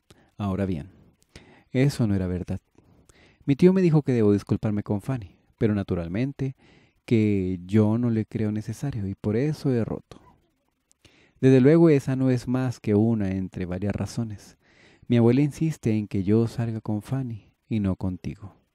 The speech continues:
pero no pienso hacerlo. Los viejos son a veces tan anticuados que no tienen arreglo. Necesito a mis abuelos, pero en cierto sentido ellos también me necesitan a mí.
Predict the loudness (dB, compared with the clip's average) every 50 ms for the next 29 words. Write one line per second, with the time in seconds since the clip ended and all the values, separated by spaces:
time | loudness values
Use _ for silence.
0 | _ _ _ _ _ _ _ _ _ _ -4 -2 0 0 -2 -4 -4 -4 -6 -4
1 | -6 -8 -10 -10 -10 -12 -12 -14 -20 -20 -20 _ _ -20 -20 _ _ _ _ _
2 | 0 2 2 2 2 0 0 0 0 0 -4 -6 -4 -4 -2 -2 0 0 0 -2
3 | -2 -6 -8 -10 -10 _ -6 -4 -4 -2 -4 -4 -6 -6 -8 -10 -6 -4 -4 -2
4 | -2 -2 -2 -4 -6 -8 -8 -6 -6 -6 -6 -8 -10 -14 -16 _ -20 -20 -20 _
5 | -8 -2 0 0 0 0 0 -2 -2 -2 -4 -4 -6 -6 -4 -6 -8 -8 -10 -16
6 | -20 -20 _ _ _ _ _ _ _ -20 _ _ _ -2 -2 -2 -2 -4 -6 -4
7 | -2 -2 -2 -2 -2 -4 -4 -6 -6 -6 -4 -4 -6 -6 -6 -8 -8 -6 -6 -6
8 | -6 -8 -10 -12 -16 _ _ _ _ _ _ -4 -4 -2 -2 -2 -4 -2 -2 -2
9 | -2 -2 -2 -4 -2 -2 0 2 2 2 2 2 0 -2 -2 -2 -4 -6 -4 -4
10 | -4 -6 -6 -8 -8 -8 -6 -4 -4 -4 -6 -8 -10 -12 -8 -6 -6 -6 -4 -6
11 | -8 -8 -12